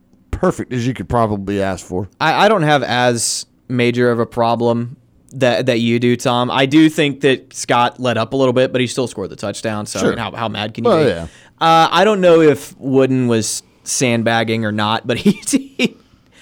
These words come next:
Speaker 2: definitely a little slow, and that could be why we haven't seen him on the field much this year.
Speaker 1: Sure.
Speaker 2: Um, my, my one major complaint is on the interception that Peyton Thorne threw.
Speaker 1: Mm, yeah.
Speaker 2: One, can't stare a guy down like that. Two,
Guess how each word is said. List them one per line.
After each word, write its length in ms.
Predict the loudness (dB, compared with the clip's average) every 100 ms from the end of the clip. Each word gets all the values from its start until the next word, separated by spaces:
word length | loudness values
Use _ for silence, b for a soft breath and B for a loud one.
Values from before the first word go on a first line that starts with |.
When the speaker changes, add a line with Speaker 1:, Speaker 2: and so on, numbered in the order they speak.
| b b 0
Speaker 2:
definitely 460 | 2 4 2 4 4
a 60 |
little 240 | 4 2 0
slow, 340 | 0 2 4
and 140 | 2 0
that 140 | 0
could 180 | -2 0
be 100 | 0
why 200 | 2 2
we 120 | 2
haven't 240 | 0 -2
seen 180 | -2 -2
him 120 | -2
on 80 | -2
the 100 | -2
field 240 | -2 -2 -2
much 240 | -6 -6
this 180 | -8 -8
year. 220 | -12 -14 b b b
Speaker 1:
Sure. 180 | -4 0
Speaker 2:
Um, 460 | 2 2 0 -4 -10 _ -6
my, 240 | 0 0 0 -2
my 220 | 0 2
one 220 | 2 2
major 200 | 2 0
complaint 560 | -2 -4 -2 0 0 0
is 300 | 0 0 -2
on 180 | -2 -2
the 160 | 0
interception 760 | 0 0 0 -2 -2 -4 -4 -6
that 180 | -6 -4
Peyton 300 | -2 -2 -4
Thorne 320 | -6 -4 -4
threw. 380 | -4 -2 0 -2
Speaker 1:
Mm, 320 | -2 -2 -2
yeah. 240 | -2 -2 -4 -4
Speaker 2:
One, 720 | 0 4 4 2 0 -4 -10 _ _ _ -8
can't 240 | -2 -2
stare 220 | 0 2 2
a 60 |
guy 160 | 0 0
down 220 | -2 -2
like 200 | -4 -4
that. 260 | -2 -2 0
Two, 560 | 4 6 4 2 -4